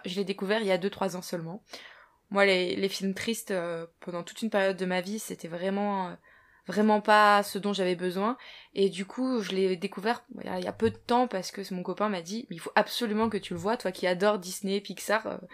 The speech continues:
c'est un des meilleurs, euh, regarde-le. » Et vraiment, je suis tombée, euh, je suis tombée dedans. Et, euh, du coup, voilà, comme j'ai vu que c'était, euh, le même réalisateur, tout de suite, je me suis dit, « Oh, il faut absolument que, que je regarde. » Et en fait, j'étais vraiment dans cette attente, « Il faut absolument que j'aime. »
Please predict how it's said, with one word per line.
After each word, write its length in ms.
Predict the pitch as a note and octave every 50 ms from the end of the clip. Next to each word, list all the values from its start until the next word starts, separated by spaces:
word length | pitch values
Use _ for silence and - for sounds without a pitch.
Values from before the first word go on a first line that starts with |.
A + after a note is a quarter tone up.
| - - - _
c'est 140 | - - -
un 120 | G#3 G#3
des 120 | F#3+ F#3 F3
meilleurs, 460 | F#3 G3 G3+ F#3 G3 A3+ B3 G#3 F3
euh, 160 | E3 E3 D#3+
regarde-le. » 540 | D#3 F3+ A3 G#3+ G3+ G3+ F3+ F3+ G#3 - - _ - - - - - - - - - - - -
Et 60 | -
vraiment, 180 | F3 F#3+ A3 C4
je 60 | -
suis 60 | -
tombée, 280 | A3+ G#3 F#3+ F#3 F#3 F3
euh, 180 | E3+ E3+ F3+
je 60 | F3 -
suis 100 | - -
tombée 160 | G#3+ A3 G#3+
dedans. 260 | E3+ E3 G3 B3+ - - _ - _ - - - - _ - - - - - - - - - - - - -
Et, 180 | A3 A3+ G#3+ G#3
euh, 140 | G3+ G3+
du 140 | F#3 F#3+ G3+
coup, 160 | - D4 D#4
voilà, 240 | C4+ B3 A#3+ G#3 F#3+
comme 360 | - - G#3+ G#3 G#3 G3+ G3
j'ai 140 | G3 F#3+ G3+
vu 160 | F#3+ G3+ B3
que 320 | A3+ - A#3 G3 F#3 F3+ F3+
c'était, 420 | - - F3+ E3 - A3 A3+ G#3+
euh, 140 | F#3 - F#3
le 80 | F#3+ F3+
même 160 | G#3 A3 A3
réalisateur, 580 | G3+ F#3+ F3+ F3+ F3 F#3 F#3 - A#3 C4 B3+
tout 120 | - - F#3+
de 40 | -
suite, 140 | - A#3+
je 60 | - G3
me 60 | G3
suis 180 | - - F#3+
dit, « 180 | F3+ G#3+ B3+ D4 - - G4 G#4 G4
Oh, 60 | D#4 A#3+ G#3 F#3 - _ _ _ _ _ _ - - - - - - - G2+
il 60 | G2+ -
faut 140 | - C#4+
absolument 420 | C4 C4 - A3 G3 G3+ G#3+ A#3 A#3+
que, 340 | - G#3+ F#3 F3+ F3 E3+ - - -
que 100 | G3+ G3
je 80 | F#3+ G3+
regarde. » 300 | A3 G#3 A#3 C4+ C4+ -
Et 140 | G#3 G#3 -
en 80 | - G3+
fait, 240 | - - C#4 C#4+ -
j'étais 200 | G#3+ G3+ - G3
vraiment 180 | G3+ A3 B3+ C4+
dans 140 | B3 G#3+ G#3+
cette 180 | - F#3 -
attente, « 340 | G3+ G3+ G3+ B3 C4 D4 - - -
Il 100 | A3+ F#3+
faut 100 | - B3+
absolument 420 | A#3 A3+ - A#3 G#3 G3+ G#3+ B3 A#3
que 120 | G#3+ G3
j'aime. » 340 | F#3+ F#3 G#3+ G#3+ F#3+ F3